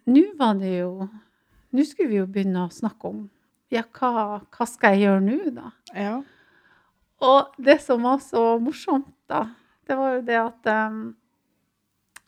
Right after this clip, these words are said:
Speaker 1: eh, da begynte vi å snakke om, eh, at du skulle tilbake. Altså, det var jo det, nå så du jo lyset i den mørke tunnelen som hadde
Speaker 2: Mm.
Speaker 1: vært.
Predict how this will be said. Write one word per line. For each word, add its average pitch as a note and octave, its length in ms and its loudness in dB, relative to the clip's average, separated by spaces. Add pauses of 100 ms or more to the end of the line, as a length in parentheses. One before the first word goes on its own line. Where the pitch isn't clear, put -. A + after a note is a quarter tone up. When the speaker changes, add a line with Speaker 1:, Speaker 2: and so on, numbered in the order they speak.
(380)
Speaker 1:
eh, C3 720 -8 (440)
da B3 260 4 (1500)
begynte D4+ 580 -2
vi A#3 140 -8 (100)
å C#4 200 -4
snakke - 500 -6
om, F#3+ 240 -8 (100)
eh, G3 600 -6 (180)
at A3+ 120 -6
du A3+ 100 -4
skulle A3 260 -8
tilbake. G3 680 -6
Altså, C4 200 4
det A#3 220 4
var C#4 140 8
jo G#3+ 140 4
det, G#3 180 0 (200)
nå A#3+ 160 0 (240)
så A#3+ 380 2
du G3 100 -4
jo F#3+ 180 -6
lyset D4+ 680 0
i A3 240 -8 (160)
den G3 400 -6
mørke G3+ 320 -10
tunnelen D4 560 -2
som A3+ 180 -2
hadde A#3 140 -2
Speaker 2:
Mm. C4+ 80 -2
Speaker 1:
vært. - 240 -10